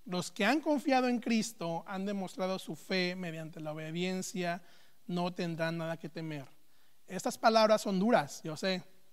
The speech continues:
Pero si usted, hermano, es obediente, pues, ¿de qué teme? La salvación está segura. Si su roca es Cristo,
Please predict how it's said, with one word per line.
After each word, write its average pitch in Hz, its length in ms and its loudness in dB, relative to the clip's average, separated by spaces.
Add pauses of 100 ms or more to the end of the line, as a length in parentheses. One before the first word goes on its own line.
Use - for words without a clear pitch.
(680)
Pero 175 200 -4
si 185 160 -6
usted, 247 340 2
hermano, 180 400 2
es 196 140 -4
obediente, 170 920 -2 (540)
pues, 240 340 -2 (460)
¿de 247 100 -4
qué 302 160 -4
teme? 320 400 -4 (720)
La 190 100 -4
salvación 196 540 -4
está 220 200 -6
segura. 196 600 -4 (300)
Si - 180 -8
su 208 140 -2
roca 196 220 0
es 196 120 -4
Cristo, 247 520 -6